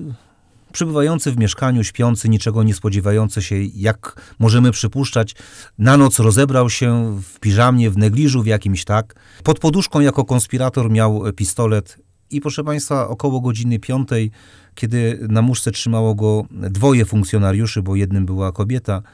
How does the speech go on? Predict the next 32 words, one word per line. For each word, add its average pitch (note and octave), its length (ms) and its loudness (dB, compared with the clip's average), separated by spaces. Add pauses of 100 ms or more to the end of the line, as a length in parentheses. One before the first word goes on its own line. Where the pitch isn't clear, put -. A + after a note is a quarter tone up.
(640)
E, G2 160 0
dwoje A2+ 260 0
funkcjonariuszy G#2+ 580 -2
trzymało G2+ 300 -2
go G2 120 -2
na G2+ 120 2
muszce. A#2+ 360 -2
Korzystając A2 880 0
z F#2 140 -8
jakiejś A2 380 -2
nieuwagi A#2 480 2
tych G#2+ 140 -4
funkcjonariuszy, G#2 720 -2
próbował G#2+ 500 -2 (460)
znaleźć, G#2 680 -2
e, G2+ 240 -2
rewolwer G#2 720 -2 (140)
spod - 280 -6
poduszki, A2 420 -4
wydobyć. F#2 520 -4 (440)
Oddał C3 320 4
dwa G2+ 200 0
strzały, A#2 580 -2 (260)
to A2+ 120 0
wiemy G2+ 240 2
z F#2+ 60 -2
raportu. G#2+ 560 -2 (400)
Padła A2 320 0
seria, A#2 380 0
która G#2+ 360 -2
przeszyła G#2+ 580 -2
piersi, G#2+ 600 -2